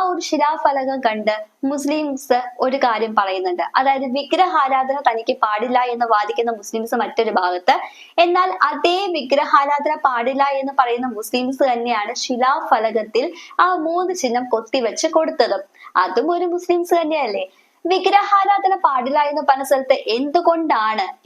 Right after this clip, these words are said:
ഇത്തരം ഒരു വിഗ്രഹാരാധന ഉള്ളത് അവിടെ വച്ചത്? അപ്പോൾ മനഃപൂർവ്വം കലാപത്തിന്റെ രുചി മണത്തറിഞ്ഞിട്ടല്ലേ അതവിടെ വച്ചത്? ഇല്ലാന്ന് നിങ്ങൾക്ക് തോന്നുന്നുണ്ടോ?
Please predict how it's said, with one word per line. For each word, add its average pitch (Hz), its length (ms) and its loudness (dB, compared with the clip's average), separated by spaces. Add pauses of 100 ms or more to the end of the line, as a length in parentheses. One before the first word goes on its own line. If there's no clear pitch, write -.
ഇത്തരം 311 500 0
ഒരു 294 180 -4
വിഗ്രഹാരാധന 240 1000 -2
ഉള്ളത് 214 320 0
അവിടെ 320 240 0
വച്ചത്? 311 420 -2 (500)
അപ്പോൾ 381 200 2 (140)
മനഃപൂർവ്വം 339 560 2 (100)
കലാപത്തിന്റെ 277 680 2
രുചി 277 260 -2 (100)
മണത്തറിഞ്ഞിട്ടല്ലേ 285 880 0 (180)
അതവിടെ 240 420 2
വച്ചത്? 240 400 0 (420)
ഇല്ലാന്ന് 370 400 2
നിങ്ങൾക്ക് 247 420 0
തോന്നുന്നുണ്ടോ? 202 580 -2